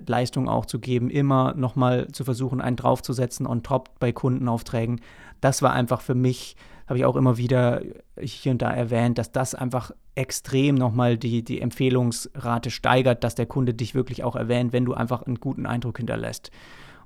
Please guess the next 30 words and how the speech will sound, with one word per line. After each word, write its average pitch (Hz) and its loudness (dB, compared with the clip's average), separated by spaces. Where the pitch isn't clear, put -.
Und 117 0
ja, 117 -4
einfach 120 -2
nur 120 4
mit 117 2
den 120 2
Kunden 120 -4
auch 117 -2
dann 117 -2
zusammenarbeiten, 117 0
die 117 -6
man 120 0
auch 113 -2
wieder 131 0
haben 104 -4
will, 101 -8
ja. 113 -4
Dass - -2
man 117 0
das 117 -2
hinkriegt, 151 0
das 120 2
ist 120 2
am 123 0
Anfang 131 0
überhaupt, 127 -2
das 123 -4
ist - -12
super 147 0
schwierig, 143 0